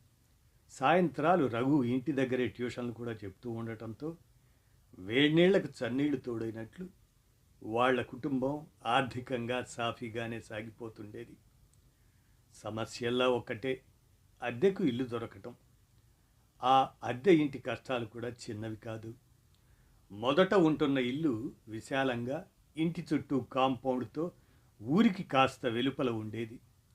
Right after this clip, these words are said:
చుట్టుపక్కల కూడా కొంచెం దూరం దూరంగా విసిరేసినట్లు అక్కడక్కడ కొన్ని ఇళ్ళు ఉన్నాయి. ఇంటి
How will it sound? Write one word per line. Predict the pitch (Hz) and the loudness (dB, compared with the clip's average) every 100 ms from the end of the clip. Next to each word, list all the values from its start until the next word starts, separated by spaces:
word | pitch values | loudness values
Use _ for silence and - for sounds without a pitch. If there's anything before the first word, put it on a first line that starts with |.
| _ _ _ _ _ - 185 | _ _ _ _ _ 0 0
చుట్టుపక్కల | 190 233 180 - 135 | 2 6 6 6 -2
కూడా | 127 117 131 | -2 -4 -4
కొంచెం | - 131 143 139 - 151 143 - _ | -2 -2 0 -2 -6 -4 -4 -6 _
దూరం | 110 117 139 143 139 135 | -10 -2 0 2 2 2
దూరంగా | 127 131 120 120 180 208 | 2 0 0 -2 -2 -2
విసిరేసినట్లు | 117 117 - 143 139 120 117 - 180 190 _ _ _ _ 143 | -2 -6 0 2 2 -2 -10 -6 -8 -8 _ _ _ _ -2
అక్కడక్కడ | 127 - 147 127 127 151 | -2 2 0 2 0 -4
కొన్ని | - 120 117 113 | -4 -6 -4 -4
ఇళ్ళు | 117 135 | -2 -4
ఉన్నాయి. | 110 107 117 110 - _ _ _ _ _ _ _ _ _ - | -4 -8 -8 -10 -14 _ _ _ _ _ _ _ _ _ -4
ఇంటి | 160 180 214 | -2 0 -2